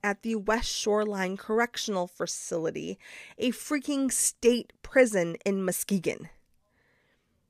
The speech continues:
Like, this guy knows right from wrong. But like I said, you know, Jeff says jump, he says how high.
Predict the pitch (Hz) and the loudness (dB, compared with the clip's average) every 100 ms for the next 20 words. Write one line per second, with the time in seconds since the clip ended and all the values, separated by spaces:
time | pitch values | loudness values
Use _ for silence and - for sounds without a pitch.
0 | _ 453 - - 571 247 294 254 254 202 | _ -16 2 2 4 0 0 2 0 0
1 | 208 - 226 214 180 208 196 - 185 170 | 2 4 4 2 -2 0 0 0 -2 0
2 | 170 143 180 185 202 233 233 233 381 349 | 0 0 -4 2 4 4 2 -4 2 2
3 | 190 196 196 196 180 208 - 262 269 - | 2 -4 -4 -2 2 2 2 -2 -2 4
4 | 269 196 - 190 - 190 - 175 208 269 | 4 4 0 -4 2 0 2 -2 4 4